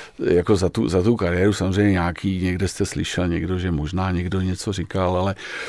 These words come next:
jako přímo, aby mi někdo zavolal a řekl: „Ale chceme, aby si šel sem“, to jako, myslím tím jako třeba tři-,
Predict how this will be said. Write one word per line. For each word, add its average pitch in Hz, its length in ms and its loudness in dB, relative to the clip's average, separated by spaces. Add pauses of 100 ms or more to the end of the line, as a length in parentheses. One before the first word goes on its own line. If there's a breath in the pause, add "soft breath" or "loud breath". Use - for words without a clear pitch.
(140 loud breath)
jako 85 200 4
přímo, 95 340 2
aby 95 160 4
mi 98 100 6
někdo 92 240 4
zavolal 87 500 0
a 92 60 0
řekl: 76 200 -4
„Ale 87 140 0
chceme, - 280 -2
aby 90 160 0
si - 120 -6
šel 92 220 0
sem“, - 240 -4
to 85 100 0
jako, 87 460 2 (200)
myslím - 260 -2
tím 82 160 -2
jako 82 180 -4
třeba - 240 -4 (720)
tři-, - 220 -4